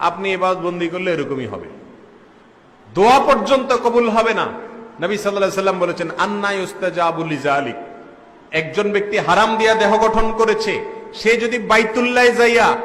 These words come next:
কাবা চক্কর তওয়াফ করতে করতেও দোয়া করে, "আন্না ইউস্তাজাবু লিজালিক", নবী বলেছেন, তার দোয়া কিভাবে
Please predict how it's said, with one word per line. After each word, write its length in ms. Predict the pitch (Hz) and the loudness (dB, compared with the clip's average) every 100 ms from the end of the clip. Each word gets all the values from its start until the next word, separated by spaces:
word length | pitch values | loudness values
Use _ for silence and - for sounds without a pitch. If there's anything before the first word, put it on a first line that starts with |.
| - - - | -8 -6 2
কাবা 480 | 220 233 240 233 240 | 4 6 4 2 0
চক্কর 400 | 233 - 240 226 | -2 0 0 0
তওয়াফ 340 | - 233 226 | 2 2 2
করতে 400 | - 233 - - | 2 -2 0 -2
করতেও 460 | - 269 - 359 415 | 0 -2 2 2 4
দোয়া 220 | 370 302 | 4 4
করে, 360 | 233 269 214 - | 4 2 2 0
"আন্না 360 | 214 254 262 254 | -2 -2 -4 -4
ইউস্তাজাবু 720 | 240 233 - 233 233 226 220 | -4 -8 -4 -2 2 2 0
লিজালিক", 480 | 220 208 226 226 220 | -4 -2 0 2 0
নবী 200 | 214 208 | -2 -2
বলেছেন, 440 | 214 214 208 220 208 | 0 0 -2 -4 -4
তার 240 | 202 196 | -2 -2
দোয়া 160 | 208 202 | -2 -2
কিভাবে 380 | 208 208 294 | -2 -2 0